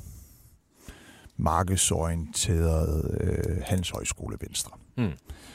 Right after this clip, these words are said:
Speaker 1: Hvor Liberal Alliance jo i høj grad har været et parti, der har fokuseret på, på den økonomiske frihed og den økonomiske vækst. Ikke alene, men det har ligesom været det, der har været det dominerende, hvor man mener, at, at Venstre har svigtet. Det er derfor, Liberal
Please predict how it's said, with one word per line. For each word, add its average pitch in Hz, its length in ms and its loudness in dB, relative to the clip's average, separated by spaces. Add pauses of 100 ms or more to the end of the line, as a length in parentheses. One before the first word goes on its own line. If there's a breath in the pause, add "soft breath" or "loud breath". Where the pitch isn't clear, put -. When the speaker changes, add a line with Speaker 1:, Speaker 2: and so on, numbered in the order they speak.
(200 soft breath)
Speaker 1:
Hvor 87 240 4
Liberal 98 400 6
Alliance 90 520 4
jo 85 440 2 (120)
i - 40 0
høj 101 260 6
grad 95 160 2
har 87 60 4
været 82 140 2
et 85 100 -2
parti, 98 280 0
der 85 100 0
har 80 60 0
fokuseret 90 680 2
på, 87 240 0
på 101 80 0
den 85 140 0
økonomiske 95 540 0
frihed 98 360 4
og - 100 -2
den 80 100 0
økonomiske 85 540 0
vækst. - 280 2
Ikke 127 160 6
alene, 120 480 4
men 98 180 0
det 90 60 4
har 87 60 4
ligesom 101 240 2
været 85 120 6
det, 98 120 6
der 101 60 8
har 87 40 6
været 82 120 4
det 82 120 -2
dominerende, 95 460 4
hvor 87 100 2
man 82 140 2
mener, 92 260 4
at, 80 280 0
at 78 200 -6
Venstre 90 260 2
har 80 60 0
svigtet. 95 360 4
Det 85 60 2
er 90 40 4
derfor, 87 240 4
Liberal 82 180 2